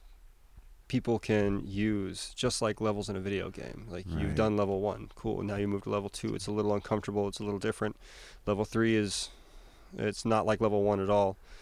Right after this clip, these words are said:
Speaker 1: Um, level four, oh, oh, you're getting to one of the,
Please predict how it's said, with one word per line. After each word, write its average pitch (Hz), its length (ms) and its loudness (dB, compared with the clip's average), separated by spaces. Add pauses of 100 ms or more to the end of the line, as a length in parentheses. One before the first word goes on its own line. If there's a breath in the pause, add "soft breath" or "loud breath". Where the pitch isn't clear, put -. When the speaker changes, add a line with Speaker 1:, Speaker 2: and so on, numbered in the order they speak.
(340 loud breath)
Speaker 1:
Um, 95 520 2
level 98 260 2
four, 104 460 8
oh, 107 180 6
oh, 95 140 2
you're 98 120 2
getting 101 260 0
to 101 200 2
one 104 140 4
of 98 80 -2
the, 104 80 0